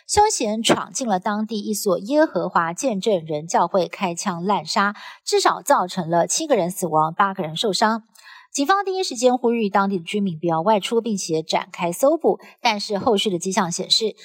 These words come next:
枪手可能已经在建筑内身亡，不过犯案动机有待厘清。健检报告闹乌龙，害得学生出国办居留签证卡关。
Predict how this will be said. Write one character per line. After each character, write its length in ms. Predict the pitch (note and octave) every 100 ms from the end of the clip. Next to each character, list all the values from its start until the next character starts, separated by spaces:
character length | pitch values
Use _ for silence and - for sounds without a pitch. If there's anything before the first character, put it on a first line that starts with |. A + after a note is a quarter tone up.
| - -
枪 180 | D4
手 180 | D4+ A3+
可 240 | A3 F#3 D#3+
能 240 | E3+ G#3+
已 60 | F3+
经 120 | F3
在 180 | F#3+ F3
建 180 | G3+ F3
筑 120 | D#3
内 140 | F3+
身 220 | F3 C#4+
亡， 300 | D#4 E3+ G3+
不 140 | G3+ E3+
过 140 | F3+
犯 180 | F3 G3
案 160 | E3+ E3
动 200 | G3+ E3
机 280 | A3+ A#3+ -
有 120 | D#3
待 240 | F3 D3
厘 140 | - -
清。 340 | - G#3 G#3 - _ _ _ _ _ _ _ _
健 160 | A#4 A4+
检 140 | A3+
报 160 | A#3+ B3+
告 220 | A#3+ G#3+
闹 160 | A3 G3+
乌 120 | A3+
龙， 220 | A3+ G3
害 160 | G#3 G3
得 100 | E3+
学 160 | F3+
生 300 | F3 G3+ G3
出 180 | G3 A3+
国 200 | G#3 E3
办 280 | - E3 D#3
居 240 | - A#3
留 180 | A3+ D#3+
签 260 | F3 B3+ B3+
证 200 | C4+ F3
卡 220 | - -
关。 260 | - G#3